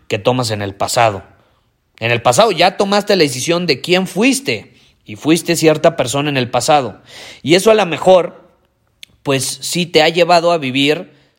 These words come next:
la vida que vives hoy, pero no eres lo que hiciste antes.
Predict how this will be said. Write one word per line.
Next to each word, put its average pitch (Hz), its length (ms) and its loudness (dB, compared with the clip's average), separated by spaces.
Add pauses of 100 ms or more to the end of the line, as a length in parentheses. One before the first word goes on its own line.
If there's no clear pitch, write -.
la 117 220 -2
vida 151 240 0
que 120 100 -6
vives 131 360 -4
hoy, 175 200 4 (300)
pero 135 260 2
no 196 360 2
eres 226 760 -2 (480)
lo 117 220 -6
que 117 100 -6
hiciste 123 480 -6
antes. 104 540 -10